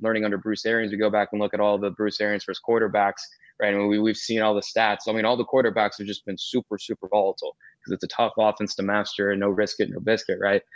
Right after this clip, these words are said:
Um, and so that's where I would be a little bit concerned, just thinking of, you know, the situation that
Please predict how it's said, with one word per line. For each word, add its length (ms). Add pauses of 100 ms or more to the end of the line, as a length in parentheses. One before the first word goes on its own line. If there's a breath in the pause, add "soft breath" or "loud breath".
(260 loud breath)
Um, 400
and 260
so 140
that's 240
where 100
I 60
would 160
be 80
a 60
little 200
bit 180
concerned, 460
just 240 (220)
thinking 320
of, 260
you 80
know, 80
the 80
situation 760
that 260